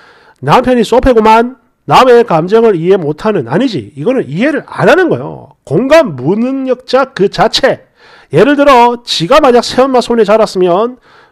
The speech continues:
머리 검은 짐승처럼 커가지고 "뭐? 아줌마 뭐? 아줌마 나랑 남이야. 나 낳아준 거 아니잖아."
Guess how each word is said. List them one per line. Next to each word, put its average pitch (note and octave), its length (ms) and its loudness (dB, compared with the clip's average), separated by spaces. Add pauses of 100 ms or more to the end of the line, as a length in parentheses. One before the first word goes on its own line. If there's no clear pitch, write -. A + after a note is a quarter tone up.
머리 C#4+ 380 2
검은 B3 380 0
짐승처럼 A#3+ 680 -4
커가지고 A#3 800 0 (180)
"뭐? A3+ 640 2
아줌마 D4+ 320 0
뭐? B3+ 600 2
아줌마 E4+ 300 -2
나랑 D#4 260 2
남이야. E4 960 2
나 G#3 180 2
낳아준 D4 340 0
거 D#4+ 80 2
아니잖아." D#4 600 2